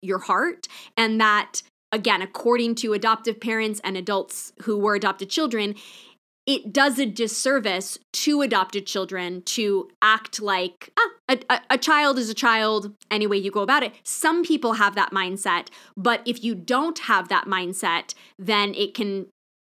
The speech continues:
not be the, the healthiest way to proceed. Number two, every person who wants it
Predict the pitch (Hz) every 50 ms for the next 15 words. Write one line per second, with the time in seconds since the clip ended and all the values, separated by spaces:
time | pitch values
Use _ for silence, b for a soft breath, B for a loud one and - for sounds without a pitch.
0 | - 202 214 226 220 220 214 214 190 - 190 180 214 190 196 196 196 196 175 175
1 | - - - 220 214 214 208 202 208 202 190 190 - 196 180 185 185 - 196 180
2 | - 175 180 - - - - _ - B B B B B B B B B B B
3 | - 277 311 311 349 - - 214 127 143 196 - - _ _ _ _ _ _ _
4 | _ _ _ _ _ _ - - _ _ - 277 294 311 403 - 392 392 - -
5 | 294 285 277 - 277 254 240 226 - 220 202 190 202 208 214 214 208 - 147 160
6 | 196 - _ - -